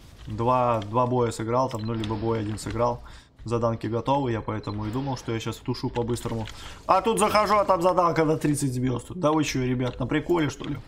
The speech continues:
Какие тридцать звёзд? Какие тридцать звёзд? Ну ладно, ничего страшного. Покажу, как быстрее всего эти тридцать звёзд набиваются. Поэтому тоже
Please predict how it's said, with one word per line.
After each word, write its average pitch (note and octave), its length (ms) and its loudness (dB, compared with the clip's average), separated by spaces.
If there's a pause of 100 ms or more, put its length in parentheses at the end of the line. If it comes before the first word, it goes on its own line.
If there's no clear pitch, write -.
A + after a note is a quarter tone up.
(460)
Какие C3+ 320 0
тридцать C3+ 320 0
звёзд? B2+ 260 0 (1120)
Какие E3+ 420 0
тридцать D#3+ 440 2
звёзд? D3+ 400 0
Ну - 140 -4
ладно, C#3 260 -2 (240)
ничего G#2+ 260 -6
страшного. - 400 -4 (880)
Покажу, B2 340 -2
как - 160 -6 (240)
быстрее A#2+ 420 0
всего A#2 260 -2
эти G#2+ 140 -8
тридцать G#2+ 300 -6
звёзд G#2 240 -4
набиваются. A#2 540 -6 (1900)
Поэтому G2+ 460 -8 (540)
тоже A2 260 -4